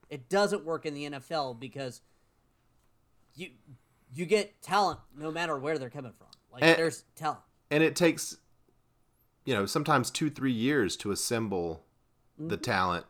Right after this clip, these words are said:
Speaker 2: to fit that scheme, right? You, you can't come in and just try to fit a team that you've inherited around your scheme. That's,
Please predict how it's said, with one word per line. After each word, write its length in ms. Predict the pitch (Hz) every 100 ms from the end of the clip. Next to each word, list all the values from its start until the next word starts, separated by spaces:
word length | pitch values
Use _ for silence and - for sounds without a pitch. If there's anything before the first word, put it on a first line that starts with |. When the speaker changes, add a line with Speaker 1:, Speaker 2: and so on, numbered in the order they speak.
| _
Speaker 2:
to 120 | -
fit 300 | - 123 117
that 200 | 80 -
scheme, 380 | - - 67 67
right? 220 | 82 90 -
You, 160 | 92 - _
you 120 | 117
can't 280 | - 170 -
come 260 | - 143 123
in 360 | 117 101 85 - _ _ _ _ _ _ _ _ _ _ -
and 120 | 131
just 140 | 139 -
try 200 | 160 135
to 160 | 107
fit 440 | 98 - - 151 143
a 60 | 117
team 380 | - 139 131
that 160 | 110 -
you've 140 | 113
inherited 580 | 104 92 110 110 90 90
around 280 | 82 85 85
your 80 | 76
scheme. 380 | - - 101 67
That's, 340 | 92 - -